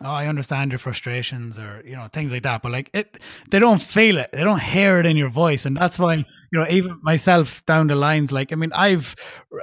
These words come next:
uh, sent video or audio clips, you know, let's say you were, something came up, a problem during a site build or, you know, a, a campaign, like, it's, it, like, explaining it with your voice,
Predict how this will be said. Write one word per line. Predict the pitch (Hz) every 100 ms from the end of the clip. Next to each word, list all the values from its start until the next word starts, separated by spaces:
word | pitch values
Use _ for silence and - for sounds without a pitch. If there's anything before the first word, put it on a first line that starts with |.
| 87
uh, | 131 120 -
sent | - 139
video | 113 151 165 151 139 120 -
or | 131 127 139
audio | 135 156 147 135
clips, | 113 139 127 - -
you | 143
know, | 147 127 -
let's | 175 170
say | 160
you | 147
were, | 135 120 - -
something | 98 - 147 120
came | 123 120
up, | 120 -
a |
problem | - 123 123 120 117 113
during | 110 113 104
a | 95
site | - 123 123
build | - 117 107
or, | 98 90 90
you | 107
know, | 104
a, | 104 98 -
a |
campaign, | 117 117 113 107 120 113
like, | 107 113
it's, | 113 - - - - - -
it, | 139 -
like, | 139 - _ _ _ _ _
explaining | - - - 143 151 175 190
it | 202
with | 156 143
your | 123
voice, | 95 107 147 214 -